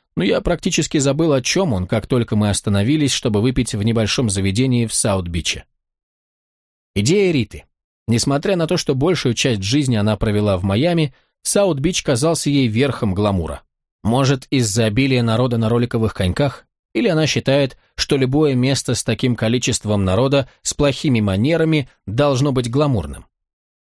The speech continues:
Так или иначе, мы прождали двадцать минут,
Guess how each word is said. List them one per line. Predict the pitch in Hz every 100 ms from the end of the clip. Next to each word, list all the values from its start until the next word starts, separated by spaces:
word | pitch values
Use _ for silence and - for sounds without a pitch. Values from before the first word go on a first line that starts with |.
| _
Так | 240 -
или | 185 165
иначе, | 160 180 - 170
мы | 135 170 233 -
прождали | - 147 127 143 139
двадцать | 117 123 131 - -
минут, | 98 107 170